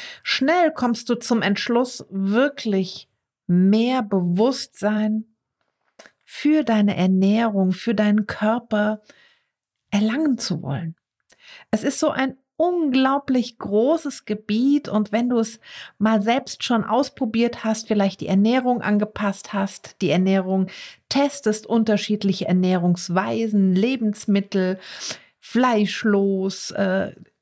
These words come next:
ohne Milchprodukte, mehr Wasser trinken, mehr frisches Gemüse in die Ernährung einbinden, et cetera, wirst du schnell die schönen, positiven Vorteile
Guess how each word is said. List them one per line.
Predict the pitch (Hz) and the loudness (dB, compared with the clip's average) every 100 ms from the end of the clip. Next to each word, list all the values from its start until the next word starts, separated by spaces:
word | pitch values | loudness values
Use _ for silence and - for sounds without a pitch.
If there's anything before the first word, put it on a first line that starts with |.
| _ | _
ohne | 240 262 269 | 0 0 0
Milchprodukte, | 285 277 208 185 - - 202 185 202 202 - 208 190 196 190 - - - | 0 2 2 2 -4 -4 -4 0 -2 -4 -4 0 0 -2 -6 -18 -20 -2
mehr | 208 262 269 220 | 2 2 2 0
Wasser | 220 - 196 | -4 -2 -2
trinken, | 196 - 190 190 190 208 190 190 | -2 -4 0 0 0 2 2 4
mehr | 208 269 269 | 4 2 0
frisches | - 262 - 240 - | -2 -2 -2 -6 -2
Gemüse | 254 208 214 208 185 196 | 4 6 6 4 2 -2
in | - 240 | 0 0
die | 226 233 | 0 0
Ernährung | 202 202 202 202 214 - | 2 4 4 2 0 -2
einbinden, | 180 190 180 185 175 175 185 | 0 0 2 2 2 0 -6
et | - 180 - | -4 -6 -2
cetera, | 208 202 196 175 180 - - - | -4 -2 -2 -2 -2 -6 -20 -8
wirst | - 233 294 - | 0 0 0 -2
du | 196 | -2
schnell | 165 - - 180 185 214 294 427 - _ _ _ _ _ _ | -2 -4 2 4 4 2 0 -2 -6 _ _ _ _ _ _
die | - 196 202 196 196 196 _ _ _ _ _ | -6 0 2 4 2 -2 _ _ _ _ _
schönen, | - - 330 330 339 320 - | -4 0 0 2 0 -2 -4
positiven | - 247 247 254 240 233 226 | 0 2 0 -2 -2 0 -4
Vorteile | - 208 202 - 196 180 180 185 190 | 2 2 2 -2 -2 2 2 0 -2